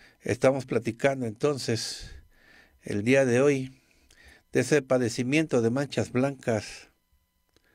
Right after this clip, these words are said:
que hay que atender, que hay que resolver, porque si no vienen las consecuencias. ¿Cuáles pueden ser las consecuencias? Primero que nada, que los síntomas, pues,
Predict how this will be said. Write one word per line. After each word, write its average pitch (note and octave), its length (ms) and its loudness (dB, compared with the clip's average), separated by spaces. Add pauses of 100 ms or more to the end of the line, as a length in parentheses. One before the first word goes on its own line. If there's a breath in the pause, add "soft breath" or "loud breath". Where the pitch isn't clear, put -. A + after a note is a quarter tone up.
(600 soft breath)
que B2+ 120 4
hay C3 80 2
que C3 100 0
atender, B2 460 -2 (1600 soft breath)
que B2+ 140 0
hay B2 80 0
que A#2 160 0
resolver, G#2 560 0 (800 soft breath)
porque A2+ 280 0
si A#2+ 120 0
no G3 180 4
vienen C3 500 0
las F#2 140 -6
consecuencias. A2 1120 -2 (1200 soft breath)
¿Cuáles A#2+ 260 2
pueden B2 300 2
ser B2 160 0
las A2 140 0
consecuencias? A#2+ 1080 -2 (840 soft breath)
Primero E3 340 4
que D3+ 100 0
nada, G3+ 300 2
que B2+ 160 0
los A#2+ 160 0
síntomas, D3 600 -2
pues, - 580 0